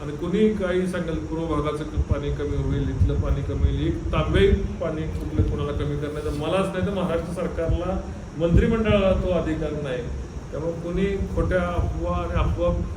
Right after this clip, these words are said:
पसरवण्यावर आता फलटणचा विश्वास राहिलेला नाही. ते दो-, यांना मागच्या दोन्ही निवडणुकांमध्ये फलटणमध्ये दाखवून दिले, जे खोटं बोलतात त्यांच्या पदरात काय पडतं ते फलटण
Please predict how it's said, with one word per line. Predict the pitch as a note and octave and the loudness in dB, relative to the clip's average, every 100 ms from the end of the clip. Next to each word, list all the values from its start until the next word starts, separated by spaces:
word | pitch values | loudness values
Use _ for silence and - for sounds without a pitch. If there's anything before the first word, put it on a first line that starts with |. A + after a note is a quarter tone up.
| F3 | -2
पसरवण्यावर | D#3 F3 G3+ F#3+ F#3 F3 E3+ | -2 0 0 0 0 2 2
आता | E3+ E3 | 2 0
फलटणचा | E3+ D3+ D3+ D#3 | -2 -2 -4 -4
विश्वास | D#3 D3+ D#3 D3+ | -4 -4 -4 -2
राहिलेला | D#3 C#3 C#3 C#3+ | -2 -2 -2 -4
नाही. | D3 | -4
ते | D3+ | -2
दो-, | D3 C#3+ | 0 0
यांना | C#3+ D3 D3+ - D3 | 0 -2 -4 -4 -6
मागच्या | C#3+ C#3+ D3+ | -6 -6 -4
दोन्ही | D3 D3 D#3+ | -2 -2 -2
निवडणुकांमध्ये | D#3+ D#3 D#3 D3+ D3+ C#3+ D3+ | -2 -2 -2 -4 -4 -4 -4
फलटणमध्ये | C#3+ C3+ C3+ C#3 C3+ C3+ C3 | -6 -4 -4 -4 -4 -4 -4
दाखवून | B2 D#3 D3 C#3+ | -4 -4 -4 -4
दिले, | C#3+ D#3 - - - - - | -4 -6 -8 -12 -12 0 0
जे | C#3 - | 0 -2
खोटं | D#3 F3 | 0 0
बोलतात | F3 E3 F#3 F#3 - | 2 0 2 2 2
त्यांच्या | F3 D#3+ E3 | -2 -2 -2
पदरात | D3+ D3+ D#3 D#3 - | -2 -2 -2 -2 0
काय | F#3 G3 | 2 2
पडतं | F3 - - - - - - - - | 2 0 -4 -6 -8 -8 -8 -6 -4
ते | - | -2
फलटण | - C#3+ D3+ | 0 -2 0